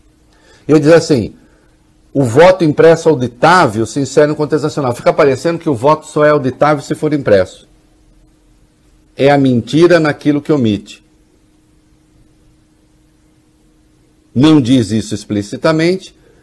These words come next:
mas fica implícito. Fica ali na cabeça, ah, então o voto auditável só impresso, senão ele não é auditável.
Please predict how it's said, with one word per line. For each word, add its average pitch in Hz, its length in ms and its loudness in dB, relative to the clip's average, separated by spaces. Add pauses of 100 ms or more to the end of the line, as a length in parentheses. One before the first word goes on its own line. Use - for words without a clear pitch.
(140)
mas 156 320 0
fica 156 260 0
implícito. 143 580 0 (600)
Fica 143 240 0
ali 143 80 2
na 147 80 0
cabeça, 131 320 -2
ah, 147 340 2
então 131 360 2
o 139 40 0
voto 139 320 2
auditável 131 600 -2
só - 160 -6
impresso, 135 540 0
senão 110 240 -4
ele 127 100 -4
não 131 120 -6
é 135 40 -4
auditável. 101 640 -6